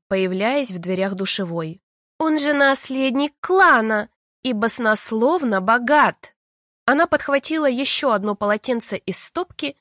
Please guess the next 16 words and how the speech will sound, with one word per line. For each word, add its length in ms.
и 100
снова 420
скрылась 560
в 60
недрах 400
душевых 440
кабинок. 640
Больше 600
слушать 540
этот 220
бред 300
я 140
была 220
не 120
в 60
силах, 580